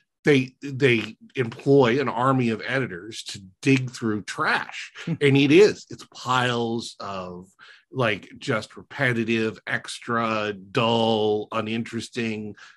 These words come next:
Speaker 1: conflict-free, uh, you know, like, indulgent trash. You know, like, it's difficult to produce, like, a tight manuscript that's suitable for publication. And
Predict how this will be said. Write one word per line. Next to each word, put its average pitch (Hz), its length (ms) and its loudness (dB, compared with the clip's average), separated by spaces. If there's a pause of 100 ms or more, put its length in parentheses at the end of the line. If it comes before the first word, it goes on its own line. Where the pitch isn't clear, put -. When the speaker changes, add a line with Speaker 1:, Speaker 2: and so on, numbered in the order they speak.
Speaker 1:
conflict-free, 117 1400 0 (340)
uh, 135 40 -2
you 131 200 2
know, 117 140 2
like, 101 220 -2 (200)
indulgent 117 720 0 (440)
trash. - 580 -4 (480)
You 127 120 -4
know, 117 140 2
like, 135 200 4
it's 139 180 -4
difficult 190 520 2
to 127 80 -14
produce, 131 440 0
like, 123 180 -2
a 139 40 -2
tight 123 460 0 (600)
manuscript 156 760 2
that's - 240 -8
suitable 117 540 -4
for 110 140 -8
publication. 110 800 -10
And 127 340 -8